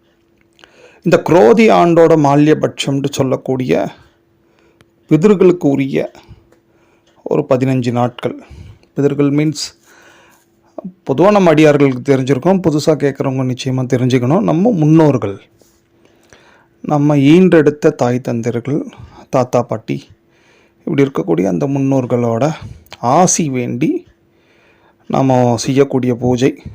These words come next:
தர்ப்பணங்கள் தான் வந்து இந்த பதினஞ்சு நாள் மால்யபட்சம். அதுல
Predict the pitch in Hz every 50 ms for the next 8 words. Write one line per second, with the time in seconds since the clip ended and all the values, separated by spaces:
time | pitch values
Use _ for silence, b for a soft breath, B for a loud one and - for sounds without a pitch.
0 | B B B B B - 139 127 - - 139 131 123 123 117 113 113 107 113 147
1 | 165 156 127 113 110 120 147 214 - _ _ _ _ _ _ - - - - 76
2 | - 131 117 113 - - 113 120 120 117 117 117 110 120 135 143 101 - 110 113
3 | 117 123 117 117 123 - - - - - - - _ _ _ _ _ _ _ _
4 | _ _ _ _ _ _ _ _ _ _ _ _ _ _ _ _ _ _ _ _
5 | _ _ _ _ _ _ b b b b b b b b b b b b b b
6 | b b b b _ _ _ _ _ _ - - 143 139